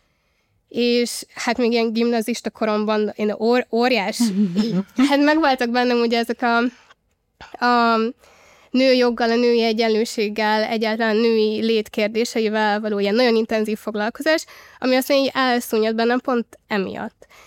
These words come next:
Speaker 1: És a munkám kapcsán lettem arra figyelmes, hogy, öm, hát eleve a nyugati világra jellemző egyfajta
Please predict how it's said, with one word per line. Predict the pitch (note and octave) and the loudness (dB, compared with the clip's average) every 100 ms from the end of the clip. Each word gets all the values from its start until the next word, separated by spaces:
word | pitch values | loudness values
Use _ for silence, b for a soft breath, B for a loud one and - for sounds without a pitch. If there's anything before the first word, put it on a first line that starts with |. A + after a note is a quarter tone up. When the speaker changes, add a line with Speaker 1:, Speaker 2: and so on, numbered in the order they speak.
| B B | B B
Speaker 1:
És | B3 A#3 A#3 - - - _ _ _ _ _ | -2 0 0 -2 -10 -16 _ _ _ _ _
a | C4+ | 2
munkám | C4 F#4+ D#4+ A#3 | 4 4 2 0
kapcsán | B3 A#3+ - A3 G#3+ A#3 C4+ B B | -2 -6 -4 -2 0 -2 -4 B B
lettem | A3+ - A#3+ A#3 | -4 -2 -2 0
arra | A3+ A#3 | 0 -2
figyelmes, | - A3 G#3+ G3+ G3+ G3+ D4+ - - - | -4 -4 -2 -2 -2 -2 -6 -10 -14 -6
hogy, | B3 A#3 A3+ A#3 A#3 | -2 0 0 0 0
öm, | A#3 A#3 A#3+ - b b _ _ b b b b b | 0 0 -2 -4 b b _ _ b b b b b
hát | C4 | -6
eleve | B3 C4+ D#4 C#4 | 0 0 2 2
a | |
nyugati | B3 A#3+ A#3+ A#3+ | 2 0 -2 -4
világra | A3+ A3+ A3 A3+ | -2 -2 -2 0
jellemző | G#3+ G#3+ G#3+ A3 A3 G#3+ | 0 0 0 -2 -2 -2
egyfajta | A3 - G#3 G#3 - A3 G#3+ | -2 -4 -4 -4 -4 -2 -2